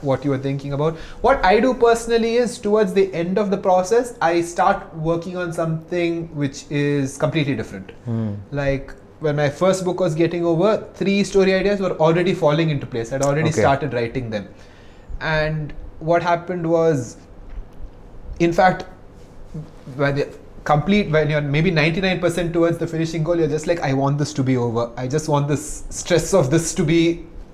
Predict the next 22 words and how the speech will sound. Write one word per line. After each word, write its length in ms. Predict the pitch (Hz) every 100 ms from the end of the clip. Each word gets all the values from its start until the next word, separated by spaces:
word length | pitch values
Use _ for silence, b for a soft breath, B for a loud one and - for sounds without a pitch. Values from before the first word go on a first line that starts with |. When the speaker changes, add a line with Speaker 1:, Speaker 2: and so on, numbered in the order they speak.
| - - 123
Speaker 1:
done 280 | 165 170 185
with, 280 | 190 - 151
and 100 | 143
I 80 |
want 300 | 147 143 143
to, 60 | 160
like, 320 | 147 135 - B B
focus 260 | - 151 160
on 140 | 147
something 340 | 135 131 143 143
else." 220 | 151 170 B B B -
And 420 | 160 156 151 -
because 300 | - 190 180
these 200 | 156 160
other 260 | - 151 190
things 520 | 185 190 185 160 - - -
have 200 | - 160
already 320 | 147 156 170 175
been, 240 | 170 165
like, 180 | 151 139
you 80 | 147
know, 260 | 165 165